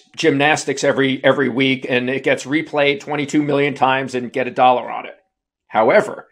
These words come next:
if I show you a video of Muhammad Ali standing there lighting the torch as he shakes with Parkinson's and the hair stands up and you know it's such a critical moment in society and life and all that, suddenly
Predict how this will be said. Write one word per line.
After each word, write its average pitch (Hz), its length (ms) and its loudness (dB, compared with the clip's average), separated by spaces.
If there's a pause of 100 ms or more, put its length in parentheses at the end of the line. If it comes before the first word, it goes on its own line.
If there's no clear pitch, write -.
(540)
if 127 280 -4
I 127 160 4
show 151 280 0
you 139 240 0
a 117 60 0
video 120 540 0
of 113 140 -4
Muhammad 123 460 -2
Ali 127 560 4 (280)
standing 143 560 0
there 123 220 0
lighting 147 500 2
the 135 80 0
torch 143 540 0
as 131 240 2
he 127 80 -4
shakes 139 440 0
with 131 200 -2
Parkinson's 131 720 0
and 117 160 0
the 123 100 4
hair 143 300 2
stands 147 420 -4
up 147 220 6
and 123 100 -2
you 127 100 -2
know 135 340 2
it's 139 160 -2
such 143 180 2
a 120 60 -6
critical 151 460 0
moment 139 560 0 (260)
in 127 160 0
society 139 680 0
and 131 120 -4
life 135 320 0
and 131 80 -4
all 131 180 2
that, 147 440 0 (400)
suddenly 160 720 2